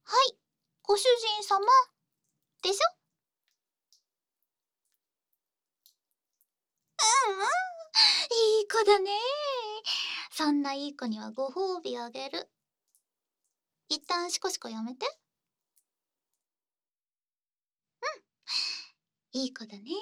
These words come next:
こうして。あ、見て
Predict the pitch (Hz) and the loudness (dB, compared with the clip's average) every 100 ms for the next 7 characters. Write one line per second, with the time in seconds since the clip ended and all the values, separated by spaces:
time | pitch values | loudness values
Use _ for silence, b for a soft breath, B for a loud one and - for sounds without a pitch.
0 | 453 _ _ _ _ _ _ _ _ _ | -10 _ _ _ _ _ _ _ _ _
1 | _ _ _ _ _ _ _ _ _ _ | _ _ _ _ _ _ _ _ _ _
2 | _ _ _ _ _ _ _ _ _ _ | _ _ _ _ _ _ _ _ _ _
3 | _ _ _ - 226 220 214 220 214 214 | _ _ _ -20 -18 -16 -16 -16 -18 -20
4 | 214 214 214 - - _ - 277 285 285 | -20 -20 -20 -20 -20 _ -14 -6 -4 -4
5 | 277 269 262 269 _ _ - _ _ _ | -6 -8 -10 -16 _ _ -20 _ _ _
6 | _ _ _ _ _ _ _ - - - | _ _ _ _ _ _ _ -20 -20 -20
7 | - - - _ _ _ _ _ _ _ | -20 -20 -20 _ _ _ _ _ _ _
8 | _ _ _ _ _ _ _ _ _ _ | _ _ _ _ _ _ _ _ _ _
9 | _ - 311 | _ -18 -18